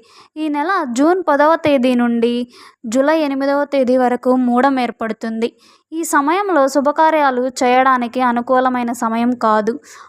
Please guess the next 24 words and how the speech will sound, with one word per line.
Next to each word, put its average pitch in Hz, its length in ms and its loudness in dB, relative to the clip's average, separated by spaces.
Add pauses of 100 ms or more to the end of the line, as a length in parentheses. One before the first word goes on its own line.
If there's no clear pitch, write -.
(120)
మూడం 320 420 2
సమయంలో 269 480 2
ఎట్టి 247 240 -4
పరిస్థితుల్లోనూ 269 880 0
కొన్ని 240 320 -4
శుభకార్యాలను 247 840 -2
నిర్వహించకూడదు. 233 1000 -2 (440)
మూడం 320 320 0
సందర్భంగా 262 680 0
ఈ 247 180 0
నెల 226 240 0
రోజులు 254 480 2 (440)
ఎలాంటి 339 420 0
నియమాలు 269 560 2
పాటించాలి? 240 720 0 (340)
అసలు 285 300 0
మూడం 285 400 2
ఎందుకు 277 340 -2
వస్తుంది? 247 580 -4 (440)
మూడం 302 420 0
సమయంలో 269 580 0
శుభకార్యాలను 269 920 0
ఎందుకు 240 420 -4
చేయకూడదు? 233 680 -2